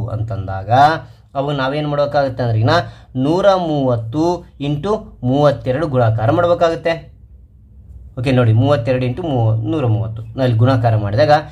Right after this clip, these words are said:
ಎಷ್ಟಾಗುತ್ತೆ ಅಂದ್ರೆ ಈಗ ಇಲ್ಲಿ ನಾಲ್ಕು ಸಾವಿರದ ನೂರ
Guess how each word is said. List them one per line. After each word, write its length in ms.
ಎಷ್ಟಾಗುತ್ತೆ 440
ಅಂದ್ರೆ 160
ಈಗ 80
ಇಲ್ಲಿ 240
ನಾಲ್ಕು 340
ಸಾವಿರದ 420
ನೂರ 320